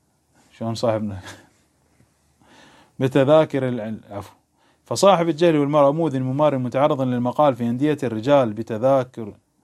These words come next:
بتذاكر العلم وصفة الحلم". ها، متعرض ليتذاكر العلم وصفة الحلم، قد تسربل بالخشوع. تسربل يعني شلون جعل الخشوع شلون غطاء، سربا يعني جلباب.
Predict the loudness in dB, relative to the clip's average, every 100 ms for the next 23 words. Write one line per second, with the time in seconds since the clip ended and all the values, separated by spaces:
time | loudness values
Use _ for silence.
0 | _ _ _ _ -10 -4 0 2 2 0
1 | -6 -4 -2 -2 -2 -6 -8 -10 -10 -8
2 | -10 -10 -12 -12 _ _ _ _ -6 -4
3 | -4 -8 _ -14 -4 0 2 2 2 -2
4 | -2 -2 0 0 -2 -6 -4 -4 -4 -8
5 | -12 -12 -12 -6 -6 -6 -6 -8 -6 -8
6 | 0 0 0 0 0 0 -4 -10 -16 -16
7 | -10 -10 -10 _ _ _ _ _ _ _
8 | _ _ _ _ -20 _ _ _ -16 -8
9 | -8 -4 -2 -2 -2 -6 -8 -8 -8 -6
10 | -6 -6 -6 -10 -14 -10 -10 -6 -8 -6
11 | -6 -2 -4 -4 -14 -18 -16 -16 -14 -16
12 | -16 -18 -20 _ _ _ -8 -6 -2 -2